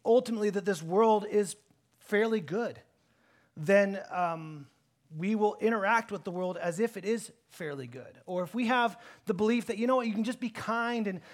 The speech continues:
and do a good job and, and don't be a jerk and don't murder someone and, like, things will be okay, then, then we'll live our life operating just trying to avoid those things. The, the problem with that is, is that that's actually not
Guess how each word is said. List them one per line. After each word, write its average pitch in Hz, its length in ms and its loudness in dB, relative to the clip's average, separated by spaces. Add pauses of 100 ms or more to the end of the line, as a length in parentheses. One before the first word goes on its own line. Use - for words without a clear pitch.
(120)
and 185 180 -2
do 254 180 2
a 269 40 4
good 208 240 -2
job 214 500 4
and, 175 140 -4
and 175 180 -2
don't 233 220 2
be 240 140 0
a - 20 0
jerk 214 480 0
and 170 80 -6
don't 202 200 -2
murder 226 280 4
someone 220 380 0
and, 196 80 0
like, 185 160 -2 (320)
things 285 240 4
will 277 100 2
be 233 200 0
okay, 233 380 2
then, 202 220 -2
then 220 160 0
we'll 233 160 2
live 294 220 2
our 240 160 2
life 220 400 2
operating 202 680 0
just 220 200 -8
trying 277 340 -2
to 254 120 -2
avoid 208 400 2
those 190 220 -2
things. - 680 -10 (960)
The, 208 140 0
the 202 120 2
problem 294 340 4
with 214 120 0
that 180 180 0
is, 180 160 -6
is 165 120 -10
that 180 180 -4
that's 220 260 0
actually 208 320 -4
not 202 260 -2